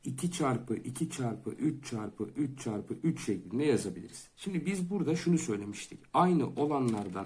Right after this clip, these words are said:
iki tane varsa bir tanesini dışarıya çıkartabilirim. Mesela bundan iki tane var.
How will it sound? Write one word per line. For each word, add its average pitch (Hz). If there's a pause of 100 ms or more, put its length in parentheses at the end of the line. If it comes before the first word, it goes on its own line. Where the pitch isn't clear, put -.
iki 135
tane 101
varsa 175 (100)
bir 170
tanesini 110
dışarıya 101
çıkartabilirim. 110 (140)
Mesela - (760)
bundan 170 (180)
iki 139
tane 185
var. 180